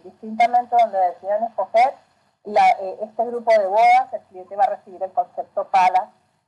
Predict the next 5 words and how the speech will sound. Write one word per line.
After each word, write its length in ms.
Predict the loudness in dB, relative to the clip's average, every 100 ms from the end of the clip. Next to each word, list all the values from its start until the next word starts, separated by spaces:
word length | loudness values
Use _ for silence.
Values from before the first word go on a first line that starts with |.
| _ -14
eh, 260 | -12 -14 -18
de 80 | -10
forma, 840 | -2 -2 0 0 2 0 -2 -4 -10
de 120 | -20 -8
forma 720 | -2 -2 0 2 4 4 2